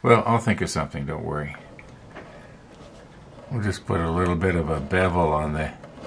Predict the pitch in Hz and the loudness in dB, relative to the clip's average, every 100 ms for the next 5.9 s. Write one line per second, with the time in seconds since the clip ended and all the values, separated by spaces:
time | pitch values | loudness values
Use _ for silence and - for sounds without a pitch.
0 | - - - - - - 92 87 90 90 | -16 -18 -18 -20 -18 -8 -4 0 2 2
1 | 82 80 71 69 - 95 73 71 - - | 2 0 -4 -6 -2 0 0 -2 -6 -12
2 | - - - - - - - - - - | -12 -12 -16 -18 -18 -18 -18 -18 -18 -20
3 | - - - - - - - - - - | -20 -18 -14 -12 -12 -14 -18 -20 -20 -20
4 | - - - - 87 90 85 92 87 85 | -20 -20 -20 -12 -4 -2 0 0 0 0
5 | 90 92 80 80 - - 82 76 | 2 2 0 -4 -2 -2 0 0